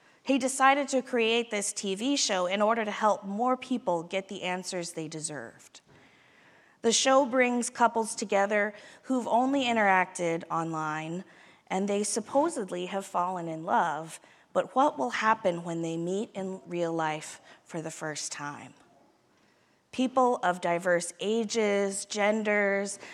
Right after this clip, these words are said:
sexualities, locations, and backgrounds have had their stories told on Catfish, the T V show.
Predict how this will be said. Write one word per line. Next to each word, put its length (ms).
sexualities, 1200
locations, 1040
and 220
backgrounds 880
have 180
had 240
their 120
stories 560
told 600
on 180
Catfish, 640
the 140
T 240
V 180
show. 520